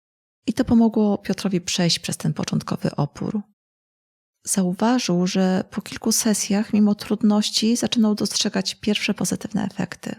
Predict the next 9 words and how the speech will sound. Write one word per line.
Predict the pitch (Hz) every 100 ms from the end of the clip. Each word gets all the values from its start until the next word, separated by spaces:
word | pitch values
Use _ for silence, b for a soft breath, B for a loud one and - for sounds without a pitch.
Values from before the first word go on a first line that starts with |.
| _ _ _ _ _ -
Choć | 208 190 208
medytacja | 196 190 208 - 190
nie | 190
była | 190 247 233
łatwa, | 190 185 - 196 202 254 _ -
zaczął | - 220 208
odczuwać | 196 - 208
pewną | - - 175
ulgę. | - 165 170 - 196